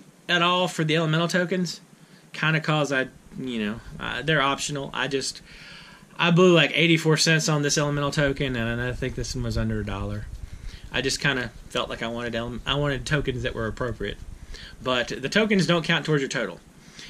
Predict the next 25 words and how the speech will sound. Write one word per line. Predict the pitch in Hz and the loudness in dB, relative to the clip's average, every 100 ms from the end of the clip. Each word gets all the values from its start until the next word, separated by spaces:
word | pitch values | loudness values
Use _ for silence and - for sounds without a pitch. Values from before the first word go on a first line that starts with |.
| - | -6
So | - 123 120 117 117 117 117 113 | 0 2 2 2 0 -2 -4 -6
as | 131 123 | -6 -4
part | - 208 | 2 4
of | 190 | 6
your | 180 | 4
twenty | - 190 | 4 2
dollar | 185 175 156 | 4 4 2
E | 160 156 170 | 0 2 4
D | 175 | 6
H | 165 160 | 4 2
challenge, | 202 220 262 269 - - - - - - - - - - - - - - - - - - | 0 0 0 -4 -6 -8 -14 -20 -20 -20 -20 -20 -20 -20 -20 -20 -20 -20 -20 -20 -16 -2
if | 170 | 2
you | 226 | 4
wanna | 233 | 6
go | 220 | 6
crazy | 214 233 226 220 220 | 6 6 6 4 4
and | 180 | 6
get | 190 196 - | 4 2 2
tokens, | 220 220 220 220 196 - - - 139 | 2 4 4 4 2 -2 -6 -10 -10
more | 131 165 | -2 -2
power | 165 170 143 | 0 0 0
to | - 98 | -2 -6
you. | - - - - - - - - - - | -8 -16 -18 -20 -20 -20 -20 -20 -14 -4
All | - - - - - - - - 160 | -4 -4 -12 -16 -20 -20 -10 -2 0
right. | - - | -2 -6